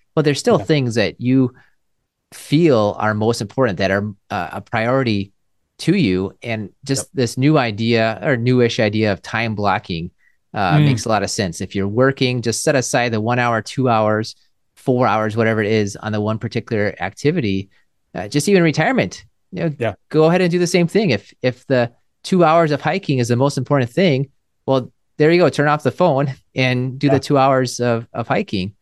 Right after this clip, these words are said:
Speaker 2: Yeah.
Speaker 1: Uh,
Speaker 2: And that's a great point you raised, Jeremy, because when I was working as an advisor, we often couched retirement. Uh, we, we didn't so much, we did refer to it sometimes as work optional, but we couched it more around choices,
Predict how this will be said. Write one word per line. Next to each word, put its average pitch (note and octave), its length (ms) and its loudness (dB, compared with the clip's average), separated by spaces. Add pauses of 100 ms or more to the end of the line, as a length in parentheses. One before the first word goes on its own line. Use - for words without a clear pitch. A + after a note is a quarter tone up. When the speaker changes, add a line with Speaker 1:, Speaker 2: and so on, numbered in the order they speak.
(100)
Speaker 2:
Yeah. A2 180 -8 (120)
Speaker 1:
Uh, G#2 320 -6
Speaker 2:
And D3 180 4
that's E3 240 2
a F#3+ 40 4
great D#3 360 2
point D#3 260 2
you B2 80 -2
raised, B2+ 360 0
Jeremy, B2 260 2
because B2 460 0
when D#3+ 400 2
I D3+ 140 2
was D3 180 4
working C#3+ 360 0
as C3+ 140 -2
an B2+ 80 -4
advisor, A#2 680 0 (500)
we C#3+ 140 6
often E3 400 4
couched D#3 500 -2
retirement. B2+ 960 0 (160)
Uh, C#3 160 0
we, D3 220 4
we C#3+ 140 4
didn't F3 220 4
so E3+ 280 2
much, - 600 -2
we C#3+ 360 0
did C#3 320 2
refer C#3 280 4
to C3 120 0
it G#2+ 80 -6
sometimes B2+ 400 2
as G#2 100 -6
work A2+ 260 0
optional, B2 440 0
but B2 180 0
we C3+ 100 2
couched F3 440 -2
it D#3+ 80 0
more C#3+ 260 4
around A2+ 240 0
choices, - 840 -2